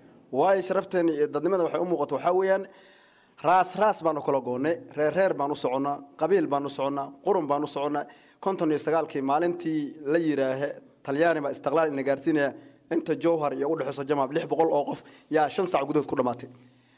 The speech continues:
Maantoo cilmi iyo wax kasta la sameeyena, waxaa weeyaan, Soomaali ma rabto, dalkii wuxuu noqday in la kala qaybiyo. Sagaashan iyo afar madaxweyne la marayaa, meel loo socdo ma jiraan.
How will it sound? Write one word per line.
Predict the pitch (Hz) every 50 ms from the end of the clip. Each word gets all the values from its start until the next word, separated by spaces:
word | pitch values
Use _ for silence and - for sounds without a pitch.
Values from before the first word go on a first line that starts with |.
| _ _ _ _ _ _ _ _
Maantoo | 139 151 175 208 247 - - 214 196 170 170
cilmi | 175 208 208 190 170 147 - - -
iyo | 151 160 151
wax | 175 196 202
kasta | - 185 - - - 143 131
la | 147 175
sameeyena, | 175 - 165 139 131 143 160 165 160 143 123 - - - - - - - _
waxaa | 147 139 139 185 185
weeyaan, | 180 170 160 156 151 147 143
Soomaali | - - 143 143 151 156 156 165 180 185 156 127
ma | 123 120 131 151
rabto, | 170 170 165 156 165 175 165 156 -
dalkii | - 170 175 170 - 160 151 156 151 147
wuxuu | 143 - - 175 175
noqday | 156 151 139 151 165 170 -
in | 160 151
la | 147
kala | - 156 165 151
qaybiyo. | 147 135 151 151 151 151 165 180 185 180 - - - - - _ _ _
Sagaashan | - - - 156 170 190 196 190 - 180 160
iyo | 165 165 180
afar | 175 185 170
madaxweyne | 156 156 151 - 151 151 151 147 143
la | 151
marayaa, | 156 170 151 139 139 143 151 160 - - - - _ - - - - - - - -
meel | 147 170 185 180
loo | 180 180 175
socdo | 175 - 147 139 139 135 131
ma | 123 135 170
jiraan. | 180 - - 180 180 180 175